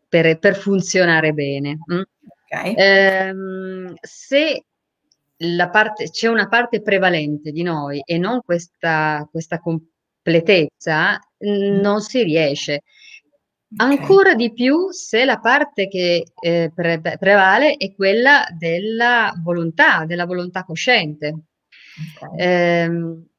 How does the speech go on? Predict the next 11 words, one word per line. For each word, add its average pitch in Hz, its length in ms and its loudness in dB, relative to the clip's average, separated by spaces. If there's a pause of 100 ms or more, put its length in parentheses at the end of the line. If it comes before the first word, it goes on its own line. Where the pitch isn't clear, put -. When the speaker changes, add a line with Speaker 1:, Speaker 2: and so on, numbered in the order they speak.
(160)
Speaker 1:
perché, 208 680 0
eh, 160 840 -4 (2250)
come 147 340 -6
tutti 160 260 -8
avrete 156 320 -2
sperimentato, 180 1120 0
eh, 160 480 2 (500)
fin 226 220 4
tanto 190 320 0
che, 175 440 2 (140)
eh, 151 680 -2